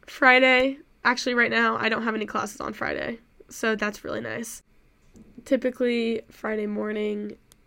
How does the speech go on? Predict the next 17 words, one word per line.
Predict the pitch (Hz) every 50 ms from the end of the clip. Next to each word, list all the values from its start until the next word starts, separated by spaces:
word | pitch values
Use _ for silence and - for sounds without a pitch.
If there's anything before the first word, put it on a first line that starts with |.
| _ - -
is, | 220 208
like, | 208 - 208 -
breaststroke | 226 214 208 208 - - 208 202 208 -
power, | - - 208 202 208 214 214 220 220
so | 220 - - 214
we | 208
do, | 208 214 -
like, | - - - - - - - - - - - - - -
the | - 214
power | - 233 220 214 208 208
towers | 208 226 208 208 202 202 202 202 196 202
or | 202
the | 208 202
racks | 202 196 190 190 190 196 196 - - - -
or | -
whatever, | 202 196 196 196 196 196 190 190 190 208 208 - - - - - -
um, | - - - 214 226 220 226 226